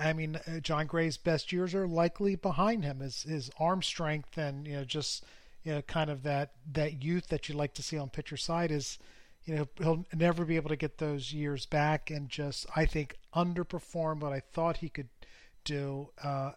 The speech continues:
in, in Colorado, which I thought would have been a number three starter at least. So you can't get all that excited about Colorado pitchers. It just, uh,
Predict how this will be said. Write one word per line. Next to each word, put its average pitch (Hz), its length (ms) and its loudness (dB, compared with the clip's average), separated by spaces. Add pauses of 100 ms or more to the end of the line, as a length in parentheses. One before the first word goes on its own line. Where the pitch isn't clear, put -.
in, 151 280 -6
in 147 120 -4
Colorado, 160 500 -2
which 143 240 -6
I 185 60 -4
thought 147 280 -4
would 143 120 -6
have 139 100 -6
been 139 140 -6
a 135 60 -6
number 139 260 -4
three 135 300 -10
starter 139 500 -6
at 135 240 -6
least. 175 500 -4 (480)
So 202 280 6
you 185 160 2
can't 220 380 8
get 208 160 4
all 170 220 4
that 151 200 2
excited 156 540 0
about 135 300 -2
Colorado 135 520 -4
pitchers. 139 440 -4
It 135 160 -10
just, - 520 -8
uh, 135 360 -8